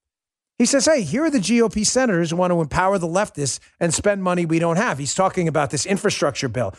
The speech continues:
one point five trillion dollars. Biden's gonna chalk this up as a huge political victory, spending money we don't have on infrastructure in Louisiana for people in Florida.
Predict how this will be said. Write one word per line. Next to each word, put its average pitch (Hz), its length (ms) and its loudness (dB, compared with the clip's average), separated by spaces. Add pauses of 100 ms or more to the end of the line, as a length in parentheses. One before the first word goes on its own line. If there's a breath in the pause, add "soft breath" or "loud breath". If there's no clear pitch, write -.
(140 loud breath)
one 202 180 0
point 208 240 0
five 190 220 2
trillion 190 440 0
dollars. 147 440 0 (280)
Biden's 208 380 0
gonna 190 200 -2
chalk 202 300 -2
this - 160 0
up 190 160 2
as 151 140 0
a 156 40 0
huge 190 280 0
political 208 400 2
victory, 151 420 -2 (160 soft breath)
spending 240 420 0
money 220 200 2
we 202 100 0
don't 180 220 2
have 135 320 -6 (200)
on 190 160 0
infrastructure 220 800 0
in 202 120 2
Louisiana 202 680 0
for 196 140 -2
people 208 360 2
in 202 80 2
Florida. 196 480 0